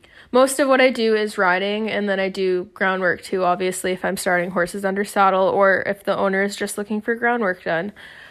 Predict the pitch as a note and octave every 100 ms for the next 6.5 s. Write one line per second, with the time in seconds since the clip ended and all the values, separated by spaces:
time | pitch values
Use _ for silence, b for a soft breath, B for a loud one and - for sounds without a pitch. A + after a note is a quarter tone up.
0 | B - G#3+ G#3 G#3+ G#3+ _ _ _ _
1 | _ _ - - - A#3 A3+ A3+ A#3 A3+
2 | A3 A3+ A3+ B3 A#3+ A3 A3 A3 - A3
3 | A3 G#3+ G#3 G3+ G3+ A3 A3 G#3+ A3+ A3
4 | G#3+ A3 A3 A3 A3 - G#3+ A3+ G#3+ G#3
5 | G#3 G#3 G#3 - - - G3+ F#3+ F3+ F#3+
6 | E3+ - G3 F#3+ F#3+